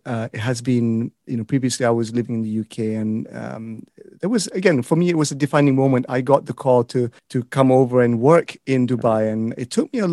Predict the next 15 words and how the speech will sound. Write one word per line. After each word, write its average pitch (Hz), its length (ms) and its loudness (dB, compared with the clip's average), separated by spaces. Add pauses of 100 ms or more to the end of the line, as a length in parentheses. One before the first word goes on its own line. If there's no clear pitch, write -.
long 170 160 6 (200)
time 135 180 4 (100)
to 131 40 -4 (120)
say 135 120 0 (220)
yes, - 380 0 (140)
um, 110 240 -2 (140)
because - 240 -8
I 135 100 4
was 123 60 -4 (120)
mulling 143 280 4
it - 60 -6 (120)
over. 113 220 -2 (160)
You 117 100 -4
know, 127 120 0 (200)
it's 123 140 -10